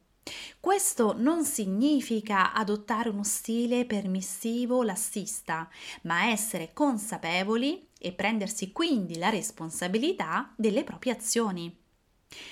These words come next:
Il secondo errore che possiamo commettere è credere che i bambini abbiano la competenza per gestire la rabbia.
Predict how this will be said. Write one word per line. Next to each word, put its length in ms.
Il 140
secondo 400
errore 540
che 140
possiamo 520
commettere 880
è 240
credere 560
che 120
i 60
bambini 800
abbiano 420
la 180
competenza 840
per 180
gestire 580
la 100
rabbia. 580